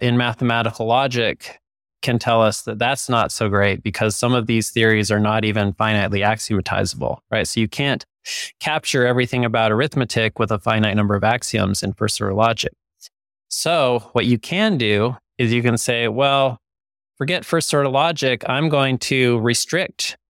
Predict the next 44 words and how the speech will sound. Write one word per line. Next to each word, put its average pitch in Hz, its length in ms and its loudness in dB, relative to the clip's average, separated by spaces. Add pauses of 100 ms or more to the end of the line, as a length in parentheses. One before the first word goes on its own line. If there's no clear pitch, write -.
(200)
the 123 100 0
number 120 720 2 (100)
of 113 360 0 (180)
interpretations 113 960 0 (420)
to 139 220 0
those 143 600 0
that 123 180 0
belong 123 380 4
to - 120 -2
this 117 220 0
particular 117 520 0
domain 107 360 2
I 101 100 2
care 139 240 2
about." - 280 0 (480)
And 123 100 -2
that's 143 180 -4
where 135 80 2
the 123 140 0
idea 117 220 -2
of 107 60 -2
a 107 80 0
theory 139 340 0
comes 98 300 -2
in. 101 200 -2
So 110 160 -2
the, 110 120 0 (140)
a 117 60 0
theory 147 560 0
is, 117 360 0 (520)
is 120 240 -2
going 120 260 2
to 117 160 -2
say, 120 400 0
"I'm 123 160 0
gonna 139 160 0
give 127 300 0
some 120 200 -4
very 127 200 4
specific 123 520 0
meaning 113 500 2
to 113 200 0
certain 107 320 -2
symbols." 127 640 0